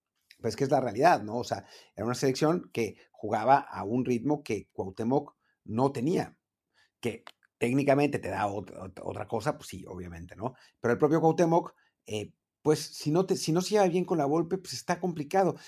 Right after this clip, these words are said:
Yo entrevisté ahora a varios de los jugadores de la, de la selección dos mil seis y ellos decían que no tenían problema con Cuauhtémoc, pero que Ricardo sí. Entonces, pues, eh,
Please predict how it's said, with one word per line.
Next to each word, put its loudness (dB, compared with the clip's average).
Yo 6
entrevisté 6
ahora 8
a -2
varios 2
de 0
los -2
jugadores -2
de -4
la, -10
de -10
la -4
selección -6
dos -2
mil -2
seis -2
y 2
ellos 8
decían 2
que -2
no 4
tenían 4
problema 2
con -4
Cuauhtémoc, 2
pero 2
que 0
Ricardo 2
sí. -12
Entonces, -4
pues, -8
eh, -2